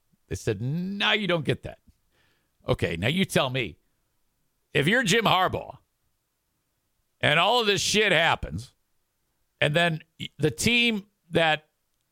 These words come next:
I mean, this, that is a, a, that is zero support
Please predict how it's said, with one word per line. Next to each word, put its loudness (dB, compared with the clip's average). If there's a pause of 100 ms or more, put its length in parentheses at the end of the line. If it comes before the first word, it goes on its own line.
(640)
I 0
mean, 2
this, -2
that 0
is 0
a, 4
a, 0
that 0
is 0
zero 2
support 0